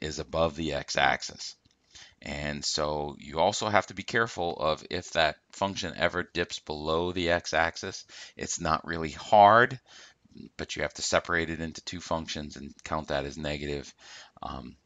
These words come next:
negative, uh, area. As far as application problems go, we wanna always, uh, visualize the, uh, integral as an accumulator, something that is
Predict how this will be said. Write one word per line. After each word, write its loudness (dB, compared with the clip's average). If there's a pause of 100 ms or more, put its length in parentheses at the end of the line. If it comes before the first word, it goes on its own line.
(380)
negative, -8 (140)
uh, -12 (100)
area. -2 (1800)
As 2
far 8
as 2
application 2
problems 2
go, 2
we -6
wanna 0
always, 0
uh, -4 (340)
visualize 2
the, -6
uh, -12 (120)
integral -4
as -2
an -8
accumulator, 0
something 0
that 2
is -4